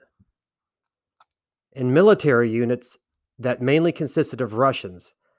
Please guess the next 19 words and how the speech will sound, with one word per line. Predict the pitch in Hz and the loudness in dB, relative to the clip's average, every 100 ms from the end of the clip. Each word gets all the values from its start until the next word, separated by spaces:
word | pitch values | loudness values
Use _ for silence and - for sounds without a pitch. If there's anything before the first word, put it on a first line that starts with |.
| _ _ - | _ _ -10
Estonians | 117 - 156 165 180 131 | -8 2 4 6 2 2
were | 127 | -4
persecuted | - 180 170 156 - 107 107 101 _ _ _ _ _ _ - | -2 -2 -2 -6 -8 -12 -12 -14 _ _ _ _ _ _ -6
in | 131 | -2
their | 131 123 | 0 0
poor | 156 160 151 | 4 4 4
knowledge | 135 135 117 104 | 4 2 0 -4
of | 98 | -4
Russian | 117 123 151 123 | -2 -2 -2 -2
language. | 123 120 90 82 - - _ _ _ _ _ _ _ _ _ _ _ _ _ - | -2 -2 -6 -18 -20 -20 _ _ _ _ _ _ _ _ _ _ _ _ _ -8
In | 139 143 | -4 0
order | 160 196 208 | 4 4 4
to | 196 180 | 2 0
improve | 127 175 190 | 0 0 0
the | 156 | -2
conditions | - 170 165 - 120 107 | -2 -2 -2 -2 -6 -6
of | 113 | -4
the | 131 | -2
men | 131 131 131 | 0 -2 -4